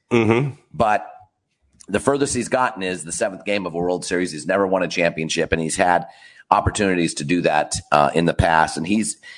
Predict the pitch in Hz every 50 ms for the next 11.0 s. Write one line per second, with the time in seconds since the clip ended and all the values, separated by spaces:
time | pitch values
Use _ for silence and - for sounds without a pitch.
0 | - - - - 151 165 131 165 160 160 147 135 135 131 131 127 113 117 123 120
1 | 117 113 - - 107 101 - - - - 143 139 127 123 120 113 110 113 113 113
2 | 113 110 98 95 87 - - 113 95 87 - - - - - - - _ _ _
3 | _ _ _ 98 101 - - - 85 73 92 87 - - - 113 107 104 92 87
4 | - - - - _ - - - 78 80 73 - 82 78 78 85 87 85 80 78
5 | 71 71 78 76 78 78 78 78 76 - - 76 73 69 64 85 87 - 78 76
6 | 69 67 71 67 69 - - - - _ _ - 82 82 80 78 76 73 76 76
7 | 76 73 73 67 - - - 87 80 71 - - _ - 82 73 67 67 - -
8 | _ _ _ _ _ _ _ _ - - 139 131 139 156 180 175 170 156 - -
9 | - 147 147 143 139 120 123 117 117 110 104 101 98 98 95 92 92 - - 92
10 | 98 101 110 127 143 147 - - 113 110 101 78 - 113 110 107 101 98 90 -